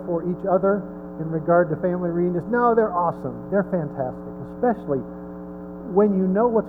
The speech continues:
gonna happen there and you're excited about the experience. Sometimes family reunions happen unscheduled. And that was the case with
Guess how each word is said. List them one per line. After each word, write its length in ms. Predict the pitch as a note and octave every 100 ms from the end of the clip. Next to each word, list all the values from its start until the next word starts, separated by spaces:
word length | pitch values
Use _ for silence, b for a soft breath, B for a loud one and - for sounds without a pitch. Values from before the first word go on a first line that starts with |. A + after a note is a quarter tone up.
| G3+
gonna 160 | F3
happen 320 | D3+ F3+ E3 D3+
there 160 | D3
and 160 | C#3 C#3+
you're 160 | C3
excited 400 | - - D3 C#3 A#2 - B2+
about 240 | C3+ C3 B2
the 80 | A#2
experience. 1040 | - B2+ B2 - - - - - - -
Sometimes 720 | E4+ F#4 E4+ G#3 G3+ G3+ G#3 G#3 - - -
family 400 | G#3 G#3 G#3 F#3+
reunions 640 | F3+ F3 F3 F3 E3 D#3+ - - - - - - - -
happen 320 | F3+ F#3+ E3+ - D3+
unscheduled. 880 | D#3 D3 - - - - - - - - - - - - - - - - - - - - - E3
And 80 | C4
that 80 |
was 80 | B3+
the 140 | A#3 F#3+
case 220 | A#3 -
with 160 | A3